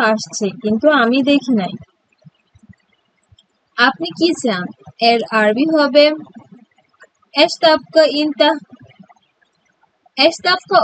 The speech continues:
অর্থ কি চান, ইনতা অর্থ আপনি। এশতাবকা ইনতা, আপনি কি চান?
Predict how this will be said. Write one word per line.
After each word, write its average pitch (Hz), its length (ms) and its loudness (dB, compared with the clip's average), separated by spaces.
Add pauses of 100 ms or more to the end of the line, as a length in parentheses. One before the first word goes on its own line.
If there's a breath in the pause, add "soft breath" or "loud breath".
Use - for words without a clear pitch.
অর্থ 240 180 0 (200)
কি 320 100 0 (120)
চান, 196 220 -2 (420)
ইনতা 339 240 0 (160)
অর্থ 226 180 -4 (300)
আপনি। 208 300 -10 (400)
এশতাবকা 330 560 0 (180)
ইনতা, 277 320 0 (600)
আপনি 302 300 -6
কি 339 140 -6 (120)
চান? 170 220 -2